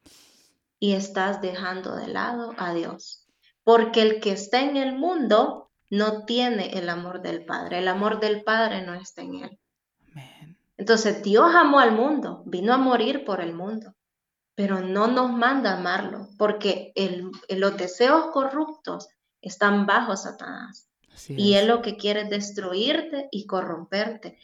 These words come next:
Speaker 1: mas Dios quiere edificarte, construirte, darte vida y darte un propósito.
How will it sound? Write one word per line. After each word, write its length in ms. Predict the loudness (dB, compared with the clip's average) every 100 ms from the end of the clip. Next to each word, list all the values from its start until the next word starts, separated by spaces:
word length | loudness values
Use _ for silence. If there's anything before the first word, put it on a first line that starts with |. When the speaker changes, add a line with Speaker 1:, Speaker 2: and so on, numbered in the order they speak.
| _ 0
Speaker 1:
mas 220 | 2 4
Dios 240 | 4 2 2
quiere 440 | 4 6 4 2
edificarte, 1300 | -2 0 0 -4 -8 -8 -2 0 0 -2 -8 -10 -8
construirte, 1300 | -6 -6 -6 -10 -8 -6 -4 0 0 -2 -6 -10 -8
darte 500 | -6 -8 -10 -14 -12 -10 -2
vida 520 | 0 2 0 -2 -8 _ _ _ _ 0
y 160 | 2
darte 400 | 2 0 -2 -6
un 160 | -6 -6
propósito. 840 | -6 -6 -8 -10 -10 -10 -16 -20